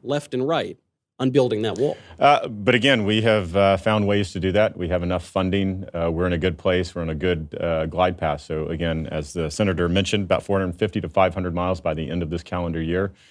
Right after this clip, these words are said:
Speaker 2: Uh, and that's what the operators want. They
Speaker 1: Yeah.
Speaker 2: want that effective border wall system. It's not everywhere on the border.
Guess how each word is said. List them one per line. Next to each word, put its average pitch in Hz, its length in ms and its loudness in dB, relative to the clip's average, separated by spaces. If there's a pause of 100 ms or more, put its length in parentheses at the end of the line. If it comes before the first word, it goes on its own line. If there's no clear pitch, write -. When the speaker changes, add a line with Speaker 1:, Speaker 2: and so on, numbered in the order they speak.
(280)
Speaker 2:
Uh, 85 220 2
and 85 160 0
that's 110 180 2
what 131 80 -2
the 135 80 2
operators 104 540 2
want. 90 220 -4 (200)
They 82 80 -2
Speaker 1:
Yeah. - 60 4
Speaker 2:
want 98 320 2
that 104 140 4
effective 110 520 -2
border 95 260 0
wall 87 220 0
system. 85 400 -8 (200)
It's - 120 -12
not 156 160 4
everywhere 107 300 2
on 104 80 2
the 98 80 0
border. 95 300 -4